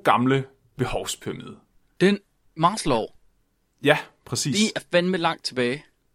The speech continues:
Speaker 1: Det er, øh, virkelig folkeskole-shit, vi er
Speaker 2: Ja.
Speaker 1: ude i lige nu. Og det er, det er faktisk ret sjovt. Fordi, øh, Maslows, øh, behovspyramide, for lige at riste den op for, hvis nu I ikke kan huske, hvad den er,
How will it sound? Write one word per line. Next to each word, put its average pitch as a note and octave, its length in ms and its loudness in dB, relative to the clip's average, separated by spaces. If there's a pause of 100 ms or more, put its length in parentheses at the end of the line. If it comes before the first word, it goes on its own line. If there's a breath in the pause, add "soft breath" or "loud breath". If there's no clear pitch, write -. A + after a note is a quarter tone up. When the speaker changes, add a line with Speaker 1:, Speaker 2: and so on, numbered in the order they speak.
(100)
Speaker 1:
Det D#3 180 4 (100)
er, D3 420 6 (160)
øh, B2 460 -2
virkelig D#3 460 2
folkeskole-shit, B2+ 1200 -2
vi A2 220 0
er G2 300 6
Speaker 2:
Ja. C#3 100 2
Speaker 1:
ude A#2+ 160 -2
i - 20 -2
lige G2 120 -6
nu. F#2+ 160 -10 (140)
Og A2+ 220 0
det B2 260 4
er, B2 380 4 (440 soft breath)
det C3+ 60 -4
er - 40 -6
faktisk E3+ 260 4
ret E3 100 0
sjovt. C3 280 0 (960 soft breath)
Fordi, D#3 440 -4 (140)
øh, B2+ 220 0
Maslows, C#3 800 2
øh, A2 680 -4
behovspyramide, A2+ 800 0 (100)
for - 260 0
lige D3+ 200 6
at B2+ 100 4
riste B2+ 180 2
den C3+ 80 -2
op C3 180 2
for, G2 340 2
hvis A2+ 260 -6
nu B2+ 120 2 (200)
I B2+ 100 -2
ikke A#2 120 -2
kan B2+ 120 -4
huske, C3 220 -2
hvad A2+ 100 -2
den F2 60 -8
er, D#2 80 -6